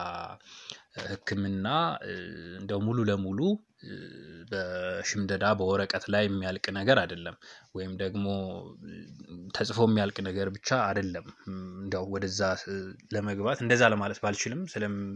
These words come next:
ህክምናውም፣ ስለ አጠቃላይ ህክምናውም እንደዛ ማለት ባልችልም እንኳን ግን፣ እ፣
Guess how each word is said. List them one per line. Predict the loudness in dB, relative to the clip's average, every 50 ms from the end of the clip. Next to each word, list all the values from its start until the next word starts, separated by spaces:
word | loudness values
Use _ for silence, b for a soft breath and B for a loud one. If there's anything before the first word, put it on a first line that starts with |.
| -8 -10 -10
ህክምናውም፣ | -10 -4 0 2 4 4 6 6 6 6 4 2 0
ስለ | -2 -4 -4
አጠቃላይ | -4 -2 -2 0 0 0 -2
ህክምናውም | -2 -4 -4 -2 -2 -2 -2 0 2
እንደዛ | 2 4 4 4
ማለት | 4 2 0 0 4
ባልችልም | 6 8 8 8 6 2 0 0 0 0 -2
እንኳን | -4 -4 -2 0 0 0 0 0
ግን፣ | -2 -2 -4 -4 B B B B B B B B B B B B _ _ _ -20 -16 -10
እ፣ | -6 -6